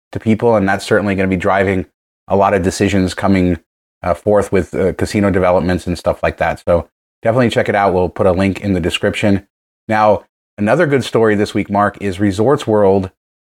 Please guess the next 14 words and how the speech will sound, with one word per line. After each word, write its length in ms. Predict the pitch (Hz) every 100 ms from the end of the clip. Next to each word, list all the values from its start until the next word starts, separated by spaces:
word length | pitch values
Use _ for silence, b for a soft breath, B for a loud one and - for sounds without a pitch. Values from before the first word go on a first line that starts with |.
| _ _ _
has 400 | 104 107 107 101 - _
finally 440 | 113 127 147 139 127
announced 380 | 110 113 113 -
that 160 | 98
their 220 | 104 101
loop 240 | 98 120 135
station 380 | - 101 - 101
on 80 | 95
the 80 |
Vegas 280 | 95 107 110
Loop, 140 | 101 -
their 100 | 90
Tesla 400 | - 113 - 101
tunnel, 540 | 107 104 90 87